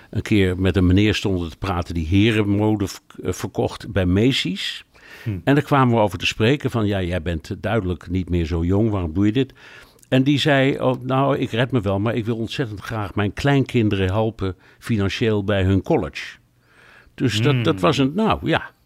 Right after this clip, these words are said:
Speaker 1: dat, een reuze aardig.
Speaker 2: Ja.
Speaker 1: Hij vond het bovendien best leuk om daar te werken. Dat, dat is
Speaker 2: Hmm.
Speaker 1: de, de grote categorie, hoor, die gewoon moet. Eh, eh, dan heb je ook heel veel mensen die gewoon moeten omdat ze anders verhongeren.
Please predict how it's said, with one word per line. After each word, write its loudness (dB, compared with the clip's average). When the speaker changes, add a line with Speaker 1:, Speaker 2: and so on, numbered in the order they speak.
Speaker 1:
dat, -8
een -2
reuze 0
aardig. 0
Speaker 2:
Ja. 0
Speaker 1:
Hij 2
vond 0
het 0
bovendien 2
best 0
leuk 2
om 0
daar -2
te -12
werken. -8
Dat, 0
dat 2
is -2
Speaker 2:
Hmm. 2
Speaker 1:
de, -4
de 0
grote 2
categorie, 0
hoor, 0
die -2
gewoon -2
moet. -2
Eh, -2
eh, -8
dan 0
heb -2
je -4
ook -4
heel 2
veel -4
mensen -2
die -2
gewoon -2
moeten 0
omdat -4
ze -6
anders -4
verhongeren. 0